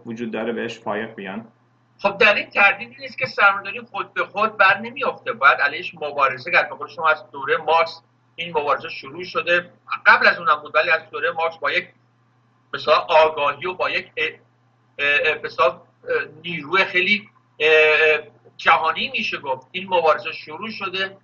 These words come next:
Speaker 2: علیه سرمایه‌داری و هنوز هم ادامه داره. بنابراین بدون مبارزه، خب، معلومه سرمایه‌دارا سر جای خودشون هستن، کارشون رو می‌کنن. ولی به طور ابجکتیو و اینی یک فرقی هست بین دوره امروز که من گفتم سرمایه جهانی شده، کاملاً مسلط شده،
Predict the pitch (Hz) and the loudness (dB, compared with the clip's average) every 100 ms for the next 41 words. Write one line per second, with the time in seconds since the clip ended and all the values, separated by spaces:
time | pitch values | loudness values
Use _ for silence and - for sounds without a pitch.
0 | _ _ - 175 180 180 180 185 175 180 | _ _ 0 4 4 0 -4 0 2 0
1 | 175 175 180 190 _ _ - 170 180 202 | -2 -2 -2 -6 _ _ 0 2 2 2
2 | 196 185 180 175 240 233 175 - _ _ | 0 0 -2 0 0 -2 -4 -6 _ _
3 | _ _ - 190 202 208 269 220 - 190 | _ _ -2 2 6 4 2 -10 -4 -4
4 | 196 262 285 269 226 208 202 240 226 233 | -4 -4 -2 0 4 4 2 -6 -6 -4
5 | 214 202 233 220 233 190 185 185 208 208 | 0 0 -2 -4 -2 0 0 -2 0 -2
6 | 208 214 214 208 208 202 220 220 254 - | 0 -4 -4 -8 -6 -4 -4 4 4 4
7 | 220 170 - 123 113 _ _ _ - - | -6 -8 -4 -6 -6 _ _ _ 0 2
8 | 320 - 480 - - 214 202 196 180 190 | 2 2 2 2 0 0 -4 -12 -10 -8
9 | 190 254 285 - - 233 262 233 170 147 | -8 -6 -8 -4 4 4 4 -2 -2 -2
10 | - _ _ _ - 170 214 - 220 190 | -4 _ _ _ -4 -4 -2 -2 -2 0
11 | 214 214 185 190 254 202 180 175 175 170 | 0 0 -4 -10 -10 -2 -2 -2 -2 -2
12 | - 175 165 156 170 170 165 156 151 - | 0 2 2 2 -6 -2 0 0 -4 -10
13 | 156 156 156 156 151 143 151 147 143 143 | -12 -8 -2 -2 -2 -4 0 0 -4 -4
14 | 151 156 | -4 -4